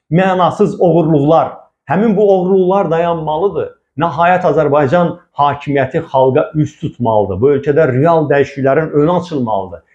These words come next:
Və Azərbaycan xalqı bunu istəməlidir. Qalib xalq olaraq istəməlidir. Bəli, bu günləri biz qalib xalqıq, amma bizim uşaqlarımız uşaq pulu almır. Amma bizim məğlub elədiklərimizin uşaqları uşaq pulu alır. Onların heç bir təbii sərvəti olmasa da,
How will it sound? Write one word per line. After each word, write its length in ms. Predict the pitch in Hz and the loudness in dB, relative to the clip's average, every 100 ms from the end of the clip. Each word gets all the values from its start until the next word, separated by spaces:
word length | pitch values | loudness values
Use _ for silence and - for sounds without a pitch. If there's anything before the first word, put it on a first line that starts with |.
| - | -4
Və 120 | 180 190 | 0 2
Azərbaycan 480 | 214 202 202 226 - | 2 2 0 -2 -2
xalqı 280 | 196 190 180 | 0 0 2
bunu 160 | 208 | 0
istəməlidir. 640 | 202 220 196 196 214 110 - _ _ - | 0 0 2 2 0 -2 -8 _ _ -2
Qalib 360 | 196 220 247 254 | 2 2 2 -2
xalq 280 | - 240 208 180 | 0 0 2 2
olaraq 260 | 151 135 | 2 -2
istəməlidir. 640 | - 156 123 117 113 87 - _ - | -4 -6 -4 -4 -6 -12 -16 _ -2
Bəli, 240 | 208 208 185 | 2 4 4
bu 100 | 220 | 2
günləri 380 | 214 202 208 185 | 2 2 2 2
biz 140 | 180 | 0
qalib 340 | 156 196 214 220 | 0 2 2 0
xalqıq, 440 | 202 208 196 262 - _ _ - | 0 2 2 0 -2 _ _ -4
amma 220 | 156 208 - - | 0 0 -2 0
bizim 240 | 190 269 226 | 2 2 2
uşaqlarımız 600 | 220 190 196 202 208 - | 0 0 0 0 -2 -4
uşaq 260 | 208 175 | -4 -4
pulu 180 | 196 202 | -4 0
almır. 340 | 170 165 117 - _ _ | 0 0 -6 -10 _ _
Amma 200 | 123 156 165 | -4 0 0
bizim 280 | 160 226 175 | 2 2 0
məğlub 340 | 156 139 160 143 | 0 0 0 2
elədiklərimizin 880 | 135 127 123 135 143 131 135 156 202 - _ | 2 2 -2 -2 0 0 -2 -2 -4 -6 _
uşaqları 420 | - 117 113 139 | -6 -4 -2 -4
uşaq 320 | - 127 - | -4 -8 -6
pulu 160 | 117 - | -4 -2
alır. 260 | 110 139 - _ _ _ _ - | 0 0 -2 _ _ _ _ -2
Onların 560 | 156 180 240 254 - - _ _ _ _ | 2 4 4 2 -2 -12 _ _ _ _
heç 180 | 240 - | -4 -2
bir 140 | 208 - | -4 -2
təbii 280 | 196 180 196 | 0 0 0
sərvəti 380 | 185 170 180 208 | 0 0 2 2
olmasa 460 | 208 190 151 143 | 2 0 -2 -4
da, 100 | 107 | -6